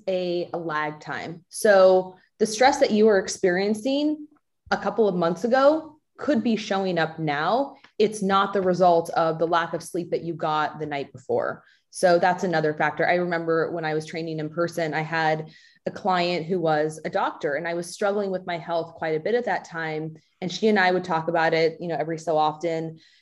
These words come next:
And I remember telling her, like, "My hair is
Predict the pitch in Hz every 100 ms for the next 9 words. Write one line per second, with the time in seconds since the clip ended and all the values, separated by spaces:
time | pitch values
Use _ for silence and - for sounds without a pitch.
0 | _ 196 175 180 175 180 196 190 220 226
1 | 202 196 185 170 170 - 170 208 285 294
2 | - 196 185 240 311 349 _ _ - 226